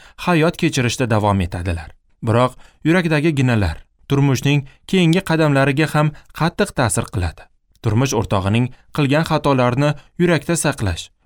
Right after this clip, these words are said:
uni kechirmaslik er-xotin o'rtasida o'rnatilayotgan to'siqqa o'xshaydi. Ular orasida to'siq qancha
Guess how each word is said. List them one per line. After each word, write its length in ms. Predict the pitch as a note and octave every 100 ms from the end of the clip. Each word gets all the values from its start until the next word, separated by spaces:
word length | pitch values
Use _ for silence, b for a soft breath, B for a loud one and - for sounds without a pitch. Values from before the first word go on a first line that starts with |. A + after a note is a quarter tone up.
| -
uni 180 | D#3 G3
kechirmaslik 800 | F#3+ E3+ E3 D3+ C#3 E3 F3 - b b
er-xotin 480 | F#3+ F#3+ D3+ D3 F#3+
o'rtasida 540 | D3+ C#3 C3+ C3 D#3
o'rnatilayotgan 840 | D3+ C3+ C3 C3 B2+ A#2+ - D3 D3 b b
to'siqqa 420 | G3 F3+ - -
o'xshaydi. 500 | B2+ - - E2 - - _ -
Ular 180 | A#2 D#3
orasida 540 | - G#2+ G2 - B2 C3 C3 B
to'siq 280 | E3+ E3+ F#3+
qancha 360 | - E3 F#3+